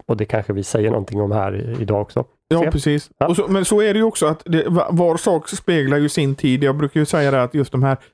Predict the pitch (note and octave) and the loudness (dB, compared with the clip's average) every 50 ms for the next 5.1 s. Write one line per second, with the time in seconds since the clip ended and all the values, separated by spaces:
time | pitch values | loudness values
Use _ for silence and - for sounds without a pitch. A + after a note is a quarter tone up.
0 | _ - D3 D3+ D3+ C#3+ C3+ B2 C3 C3 - D3 C3+ C3+ C3 A2+ G2 G2+ - _ | _ 0 2 2 4 2 2 2 0 0 0 0 0 2 0 0 -2 -4 -4 _
1 | - D3 E3 - G3 F#3+ G3 - - F3 C3+ B2 - C#3+ B2 A#2+ A#2+ A#2+ B2+ D#2+ | -2 -2 0 0 0 0 0 0 0 0 0 0 0 2 2 2 2 2 0 -2
2 | B1 E2+ C#3 C3+ B2+ B2+ A#2+ - C3+ - B2+ A2+ A#2 A2 - - C3 A2+ G#2 G#2+ | -2 0 0 2 2 2 2 0 0 0 0 0 0 -2 -2 -2 -2 0 0 -2
3 | A2+ - _ _ - C3 C3 - - F3+ D#3+ C3+ C3+ C3+ - D3+ D3 D#3+ E3 - | -4 -6 _ _ -2 -2 -2 0 0 0 2 2 0 0 0 0 0 -2 -2 -2
4 | - D3 A2 - - - - - E3 D#3 D3+ C#3+ - - B2+ D3+ - - G3+ C#3 | -2 -2 -2 -4 -6 -4 -2 0 2 2 2 0 0 0 -2 0 0 0 0 0
5 | B2 | -2